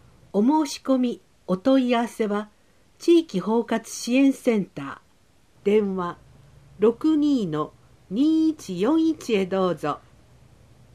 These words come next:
ロバの会、認知症サポーターの会のご紹介です。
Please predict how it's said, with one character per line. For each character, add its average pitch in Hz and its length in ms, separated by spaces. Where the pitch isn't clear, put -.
ロ 285 140
バ 294 160
の 180 140
会、 180 340
認 277 200
知 330 140
症 311 260
サ 285 200
ポ 294 200
ー 285 60
タ 208 200
ー - 20
の 185 160
会 202 280
の 156 240
ご 170 80
紹 240 320
介 214 260
で 185 200
す。 - 180